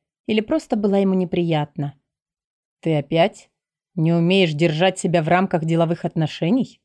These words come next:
Холодно поинтересовался Матвей, смерив меня взглядом с ног до головы. Потом он развернулся и вышел, гордо удалившись прочь.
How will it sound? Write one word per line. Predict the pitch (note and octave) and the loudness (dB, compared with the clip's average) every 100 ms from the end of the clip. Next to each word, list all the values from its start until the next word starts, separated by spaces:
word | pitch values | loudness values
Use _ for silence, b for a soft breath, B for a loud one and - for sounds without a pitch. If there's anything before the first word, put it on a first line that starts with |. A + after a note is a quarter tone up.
| _ _ _ | _ _ _
Холодно | _ B3 A3+ F3 F3 | _ 0 2 2 0
поинтересовался | F#3 F#3 F#3 F#3+ - G#3 F3+ - F3+ | 0 0 0 -2 0 0 0 0 -2
Матвей, | F3+ G3 B3+ B3+ _ _ _ _ _ | -2 -2 -2 -4 _ _ _ _ _
смерив | - G#3+ C#4+ C#4 C4+ | -2 2 2 2 0
меня | A3 G#3+ G3 | 2 2 2
взглядом | E3+ E3+ G#3 G3 G3 | 0 0 2 2 0
с | - | -2
ног | F3+ E3+ | -2 -2
до | D#3+ | 0
головы. | D#3+ E3 D#3 D3 C#3+ _ _ _ _ _ _ - | 0 0 0 -4 -6 _ _ _ _ _ _ -4
Потом | - A#3+ | 2 4
он | A#3 | 4
развернулся | G#3+ G3 G#3 A#3+ D4+ C#4 - | 4 2 2 2 2 -2 -2
и | B3 | -2
вышел, | B3 A#3 - E3+ | 0 -2 -2 -4
гордо | D#3+ E3 D#3+ D#3 | 0 0 2 0
удалившись | D#3+ F3+ F3 - F#3+ - | 2 0 0 -4 -8 -4
прочь. | G3 D#3 - - | -2 -2 -6 -18